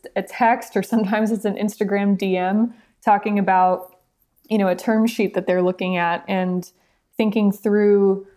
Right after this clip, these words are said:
you know, "Well, who should I, who should I go with? Who should I work with?" You know, this is a big turning point in the company's trajectory, you know, who you bring on board to work with you for, you know, ten years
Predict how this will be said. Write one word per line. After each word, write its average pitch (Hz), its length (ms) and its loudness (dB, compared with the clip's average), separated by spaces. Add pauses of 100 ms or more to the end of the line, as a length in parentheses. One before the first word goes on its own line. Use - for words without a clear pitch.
(260)
you 202 80 -2
know, 180 280 -2 (520)
"Well, 214 140 0
who 226 180 0
should 214 180 -4
I, 180 400 0 (320)
who 214 80 -4
should 190 200 -6
I 185 100 -2
go 208 240 -2
with? - 260 -6 (120)
Who 202 100 -4
should 196 180 -6
I 196 120 0
work 214 260 -4
with?" - 260 -6 (180)
You 196 120 -6
know, 196 100 -2
this 202 180 -2
is 208 140 0
a 185 220 0 (340)
big 226 240 2
turning 254 400 0
point 180 300 -6
in 202 160 0
the 190 80 -2
company's 190 720 -4 (360)
trajectory, 196 800 -2
you 208 140 -4
know, 190 140 0
who 214 120 -4
you 233 180 4
bring 202 280 0
on 185 180 -2
board 196 320 0
to - 100 -8
work 190 220 -4
with 208 160 -4
you 180 200 -2
for, 180 380 -4 (300)
you 208 80 -4
know, 175 300 -4
ten 202 280 -2
years - 520 -6